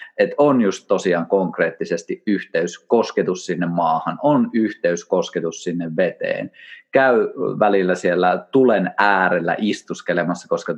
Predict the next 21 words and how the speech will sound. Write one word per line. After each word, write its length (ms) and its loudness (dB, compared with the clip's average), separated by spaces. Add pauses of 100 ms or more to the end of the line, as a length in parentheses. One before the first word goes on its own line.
(120)
se 240 -2
itsessään 540 -2
jo 80 -2
ajatusmaailmaa 880 0
ruokkii 460 -2
niin 200 -4
vahvasti. 540 -4 (340)
Hengittää 640 2
puhasta 580 0
ilmaa 440 2
tuolla 260 -2
metikoissa, 800 -2
että 260 -6 (320)
näiden 340 -2
elementtien 540 2
semmoinen, 300 0 (200)
jos 180 2
ei 80 4
nyt 220 -2
päivittäin, 600 2
niin 240 -2